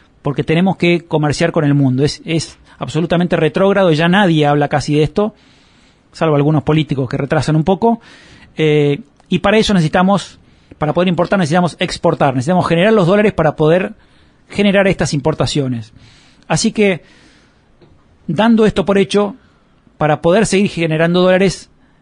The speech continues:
es probable que terminemos en una pequeña o gran devaluación si esto, si las políticas que tenemos hoy no se corrigen a tiempo.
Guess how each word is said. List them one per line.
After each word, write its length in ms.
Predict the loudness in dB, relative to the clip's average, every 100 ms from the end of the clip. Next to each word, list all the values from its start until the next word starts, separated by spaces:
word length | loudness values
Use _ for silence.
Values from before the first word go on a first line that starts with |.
| _ _
es 160 | -4
probable 520 | 0 0 2 4 2 2
que 300 | 0 0 -4
terminemos 460 | -4 -2 -2 -2 -2
en 60 |
una 180 | -2 -4
pequeña 540 | _ -6 2 4 4 4
o 40 |
gran 200 | 2 2
devaluación 680 | 2 2 2 2 0 0 -4
si 180 | -2
esto, 340 | -2 0 -2 -2
si 140 | -4
las 120 | -4 -2
políticas 340 | -2 0 0
que 60 | 0
tenemos 240 | -2 -2
hoy 80 | -2
no 100 | -2
se 120 | -2
corrigen 400 | -2 -2 -2 -2
a 60 | -2
tiempo. 460 | 0 0 -2 -6